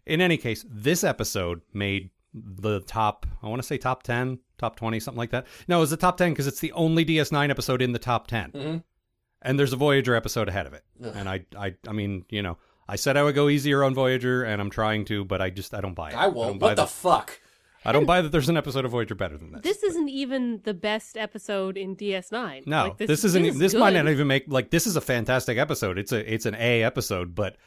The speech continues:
Speaker 1: I wouldn't even put this in my top ten D S nine episodes, I bet.
Speaker 2: No.
Speaker 1: It's just that good.
Speaker 3: It's, it's Garak heavy, so that's always a good sign.
Speaker 1: Yeah.
Speaker 2: That is a plus, yeah.
Speaker 1: Everybody loves Garak.
Speaker 3: Yep.
Speaker 1: Who, who doesn't love a mentally ill guy you can't trust? Hi, Matt.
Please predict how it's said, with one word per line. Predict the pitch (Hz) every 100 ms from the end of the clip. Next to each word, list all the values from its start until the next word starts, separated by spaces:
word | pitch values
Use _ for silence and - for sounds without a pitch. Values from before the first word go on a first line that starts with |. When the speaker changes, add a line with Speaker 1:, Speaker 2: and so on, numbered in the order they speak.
| _ -
Speaker 1:
I | 123
wouldn't | 160 135
even | 110
put | 131
this | -
in | 120
my | 110
top | 110 107
ten | - 104
D | 101
S | 92
nine | 123 151
episodes, | - - 76
I | 85
bet. | 73 71
Speaker 2:
No. | 110 170 170 _ _ _ _ _ _ _ _ _ _ _ _
Speaker 1:
It's | - 127 -
just | - 113 - -
that | 92 90
good. | 123 180 - - _ _ -
Speaker 3:
It's, | - -
it's | 269 196
Garak | 202 196 339 -
heavy, | 185 170 208
so | 233 190
that's | 180 214
always | 233 180 165
a | 160
good | 160 147
sign. | - 175
Speaker 1:
Yeah. | 285 214 -
Speaker 2:
That | 139
is | 135
a | 127
plus, | - 127 113 -
yeah. | 117 117 _ _ _ _ _ 95
Speaker 1:
Everybody | 90 113 117
loves | 131 135
Garak. | 147 196 135 - _ -
Speaker 3:
Yep. | 208 _ -
Speaker 1:
Who, | 165 180 -
who | 170
doesn't | 156 175 160 -
love | 123 160 160
a | 135
mentally | 117 117 151 - 151 131
ill | 135 165
guy | 139 151
you | 131
can't | 113 139 156
trust? | - - 170 - -
Hi, | - 214
Matt. | 113 143